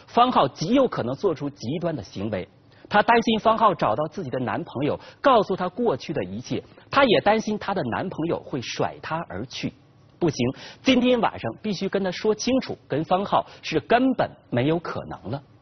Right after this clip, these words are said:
然而，当小爱下意识地掏出电话的时候，一件不可思议的事情发生了。小爱发现自己的手机没电了，这可怎么办呢？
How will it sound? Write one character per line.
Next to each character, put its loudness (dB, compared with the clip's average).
然 2
而， 4
当 2
小 2
爱 2
下 0
意 -4
识 -4
地 -2
掏 -2
出 -4
电 -2
话 -2
的 -4
时 -6
候， -4
一 -4
件 2
不 -4
可 -4
思 -8
议 -4
的 -6
事 -6
情 -8
发 -6
生 -4
了。 -4
小 4
爱 6
发 2
现 -2
自 -2
己 -6
的 -4
手 -6
机 -6
没 -6
电 -2
了， -10
这 4
可 2
怎 0
么 -4
办 2
呢？ -2